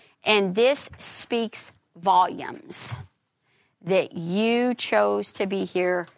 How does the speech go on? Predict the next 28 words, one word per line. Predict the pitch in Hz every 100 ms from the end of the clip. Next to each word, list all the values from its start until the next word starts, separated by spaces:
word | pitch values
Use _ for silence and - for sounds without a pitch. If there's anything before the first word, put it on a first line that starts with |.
| _ _
studying | - - - 202 202 202 202 202 202 - _ _ _
God's | 165 175 202 233 190
Word | 185 175 175 175 170 - _ _
instead | 185 180 - 190
of | 180 170
other | - 190 190
things, | 180 190 180 180 170
and | 175
I | - 226
absolutely | - 185 190 - 185 180 - 175
believe | 170 175 175 170 _ _ _
you | 180 175
will | 180
be | 175
blessed | 175 180 - -
for | - 73
that | - - - - - -
in | 180 160
many | 151 139
ways. | - - - - - - - _ _ _ -
So | -
let | 190
me | 180
close | 170 202 196
this | 196 -
out | 196 202
in | 180 -
prayer, | - 226 247 262